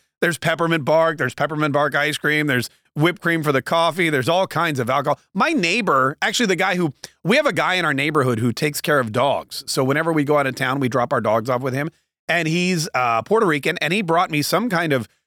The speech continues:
coconut, uh, mixture of deliciousness that with rum in it.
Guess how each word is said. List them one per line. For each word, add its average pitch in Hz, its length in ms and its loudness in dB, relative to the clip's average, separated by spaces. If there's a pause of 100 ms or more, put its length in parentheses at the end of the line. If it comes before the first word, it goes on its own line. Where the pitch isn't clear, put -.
(180)
coconut, 208 540 0 (680)
uh, 123 320 2
mixture 151 1120 -2
of 135 380 -2
deliciousness 170 800 2
that 147 220 -2
with 143 240 0
rum 147 300 0
in 185 80 0
it. 208 160 -2